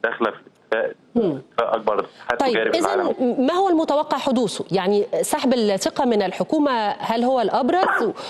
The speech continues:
Speaker 2: وفي هذه الحالة ما هو مصير الانفصال؟
Speaker 1: آه، ال-، ال-،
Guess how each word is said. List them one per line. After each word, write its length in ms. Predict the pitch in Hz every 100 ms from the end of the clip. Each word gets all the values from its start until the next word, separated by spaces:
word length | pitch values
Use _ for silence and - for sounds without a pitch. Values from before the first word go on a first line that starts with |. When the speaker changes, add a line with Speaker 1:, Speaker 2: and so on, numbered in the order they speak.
| - -
Speaker 2:
وفي 240 | 208 220
هذه 220 | 269 294
الحالة 640 | 247 - 285 277 240 214 - - -
ما 140 | 208 247
هو 220 | 277 285
مصير 340 | 254 - 330
الانفصال؟ 580 | 269 262 262 - 349 185 - - - _ _ _ _ _ _ _ _ _ 101
Speaker 1:
آه، 960 | 104 101 101 98 95 95 92 87 - -
ال-، 260 | 101 104 110
ال-، 160 | 101